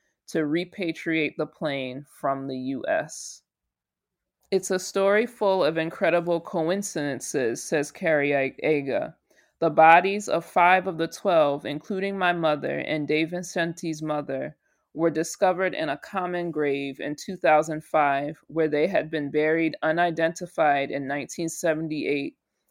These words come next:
after having washed up on the beach of Santa Teresita,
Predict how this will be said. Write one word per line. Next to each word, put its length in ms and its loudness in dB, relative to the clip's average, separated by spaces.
after 340 2
having 440 0
washed 520 -2
up 280 6
on 180 -2
the 80 -4
beach 380 -8
of 160 -6
Santa 420 -4
Teresita, 1000 -4